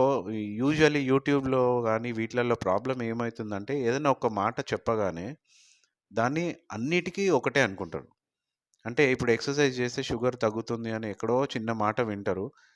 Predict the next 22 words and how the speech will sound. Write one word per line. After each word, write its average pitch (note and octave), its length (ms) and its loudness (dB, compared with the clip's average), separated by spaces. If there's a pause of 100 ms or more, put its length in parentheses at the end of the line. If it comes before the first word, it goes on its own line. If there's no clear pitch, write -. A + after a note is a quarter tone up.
(220)
అది C#3+ 240 -2
మనకి G#2 760 -4
అది B2+ 500 -2
మ-, F#2+ 440 -8 (400)
వాళ్ళకున్న B2 920 2
షుగర్ C#3+ 360 2
లెవెల్‌కి B2+ 540 0
అది B2 160 -2
కరెక్టా A2+ 480 -2
కాదా A2 440 0
అనే A2+ 240 0
ఆలోచన G#2 460 -4
లేకుండా G2 500 -8 (440)
అది D3 140 0
ఫాలో A#2+ 340 8
అవ్వడం G#2+ 320 6
స్టార్ట్ F2 340 0
పెడతారు. - 360 -8 (120)
అది G2 140 -4
అక్కడే A#2+ 360 -2
మెయిన్ A2 300 -2
ప్రాబ్లం. D2 340 -2